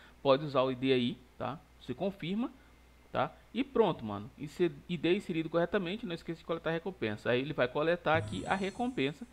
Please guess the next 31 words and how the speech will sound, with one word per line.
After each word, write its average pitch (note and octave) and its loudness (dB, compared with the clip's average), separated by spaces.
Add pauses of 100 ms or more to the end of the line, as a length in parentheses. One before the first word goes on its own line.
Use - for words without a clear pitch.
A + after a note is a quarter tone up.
(220)
que - -20
são D3 2
sete - -2
caixas C3 4
do - -16
pacote B2 -6
Flórida F#3 -2 (340)
e G#3 0 (300)
três E3+ 2
tickets - -14
diamante. F#3+ -2
Só D3 -2
dá D3+ -4
um F3 -6
ok, F#3 -4 (280)
pronto. G#2 -4
O - -14
que D4 0
que D4 0
vem C4 4
nessa B3 -2
caixa F#3 4
do G3 -4
pacote F3+ -6
Flórida, C3 4
mano? G#2 -6 (320)
Basta E3 4
você - -12
vir D3 -4
aqui, D3+ -2
ó, E3 4